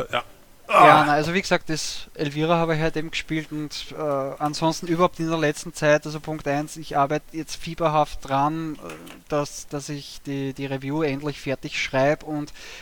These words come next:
Speaker 2: endlich anfange mit dem ganzen Aufnehmen, dass ich's noch zusammenbringe bis zum einunddreißigsten Oktober, dass ich's hochlade, was ziemlich knapp wird.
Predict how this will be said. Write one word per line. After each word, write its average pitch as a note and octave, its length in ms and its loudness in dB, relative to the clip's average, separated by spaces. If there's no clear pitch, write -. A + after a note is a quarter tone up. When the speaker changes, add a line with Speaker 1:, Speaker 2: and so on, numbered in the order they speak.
Speaker 2:
endlich D3+ 360 -2
anfange C#3 320 -2
mit D3 140 -6
dem D3 140 -8
ganzen C#3+ 240 -4
Aufnehmen, D3 400 -2
dass D3 160 -8
ich's C#3+ 80 -6
noch C#3+ 160 -8
zusammenbringe D3 560 -2
bis E3 420 -2
zum D#3 180 -4
einunddreißigsten C#3+ 1200 -2
Oktober, C#3 380 -6
dass C#3 160 -4
ich's - 180 -8
hochlade, D#3 520 2
was C3+ 480 -12
ziemlich C#3 320 -12
knapp - 300 -4
wird. D#3 280 -4